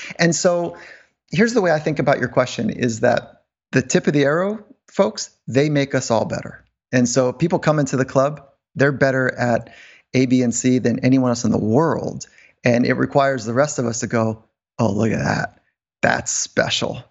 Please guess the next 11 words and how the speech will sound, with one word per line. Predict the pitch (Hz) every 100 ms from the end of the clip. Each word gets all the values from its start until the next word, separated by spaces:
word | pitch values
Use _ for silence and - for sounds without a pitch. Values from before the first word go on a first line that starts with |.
| _
You | 131 131
know, | 123 135 - 151
let's | 151 -
create | - 139 143 156
as | 127 117
much | 120 123 143 190 -
of | 143
a |
playing | 123 - 139 151 147
field | 151 151
and | 127